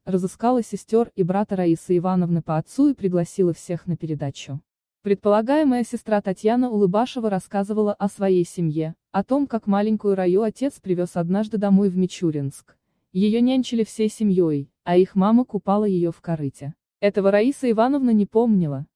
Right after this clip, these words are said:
Семья не предполагала, что знаменитая актриса их сестра. Татьяна была уверена, что у сестры фамилия отца, и как только появился в ее семье компьютер, стала искать Улыбашеву Раису Ивановну.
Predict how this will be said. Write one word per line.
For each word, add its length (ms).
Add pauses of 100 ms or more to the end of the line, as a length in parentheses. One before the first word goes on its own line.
(100)
Семья 360
не 100
предполагала, 680
что 200
знаменитая 580
актриса 540
их 160
сестра. 500 (200)
Татьяна 440
была 240
уверена, 580 (120)
что 240
у 60
сестры 360
фамилия 480
отца, 460 (100)
и 80
как 180
только 280
появился 520
в 40
ее 260
семье 360
компьютер, 520
стала 400
искать 320
Улыбашеву 560
Раису 440
Ивановну. 600